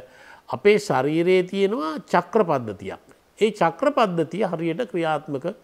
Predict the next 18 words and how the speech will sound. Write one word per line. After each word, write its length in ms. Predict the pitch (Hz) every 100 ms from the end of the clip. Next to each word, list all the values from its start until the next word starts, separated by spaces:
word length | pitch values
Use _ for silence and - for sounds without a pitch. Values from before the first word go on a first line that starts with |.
| _ _ -
කරන්න 280 | 160 135 110
ඕනේ. 240 | 101 98 _ _ _ _
කොහොමද 380 | - 202 202 208
දෙවියන් 460 | 170 165 180 170 170
මැවූ 420 | 160 165 156 120 -
මිනිසා, 640 | 139 151 156 143 107 - - _ _ _ _
සත්වයා 600 | - 156 - 151 117 - - _ _ _ _ _ _
පුදුමාකාරයි 760 | 175 208 214 185 165 156 143 135
නේද? 260 | 147 127 92 - _ _ _ _ -
මේ 160 | 147 156
විදිහට 360 | 147 143 143 214 277 - _ _ _
ශරීරයේ 560 | - 139 139 156 156 156
ක්‍රියාත්මක 640 | 147 135 139 139 147 151 156
කරන්න 320 | 160 165 202 262 _ _ -
විශ්වයේම 540 | 123 - 165 170 175
තියෙන 220 | 170 190 185
ශක්තිය 420 | 175 175 202 208
අරගෙන 320 | 202 220 254